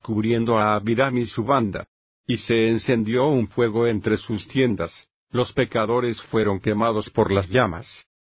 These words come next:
Hicieron un becerro en Horeb, y adoraron a una imagen de oro, y su gloria fue transformada en imagen de buey, cuyo alimento es hierba. No tenían memoria de Dios su Salvador,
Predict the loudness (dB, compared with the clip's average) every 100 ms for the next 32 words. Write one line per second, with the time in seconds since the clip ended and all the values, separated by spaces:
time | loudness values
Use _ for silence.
0 | -6 -4 0 0 2 2 2 0 -2 -2
1 | 0 0 2 0 0 -2 -4 -16 _ -2
2 | 0 2 0 0 0 0 2 2 2 2
3 | 2 2 0 0 0 0 -2 -8 -8 -4
4 | -4 0 2 2 2 0 0 -2 0 -4
5 | -2 -2 0 2 2 2 0 2 2 2
6 | 2 2 2 0 2 2 2 -2 -12 _
7 | -4 0 2 2 0 0 0 0 0 0
8 | 0 2 0 -4 -14 -20 _ _ _ -4
9 | 0 0 0 0 0 0 0 0 2 2
10 | 0 2 0 2 2 0 -2 -4 -4 0
11 | 0 2 0 2 -2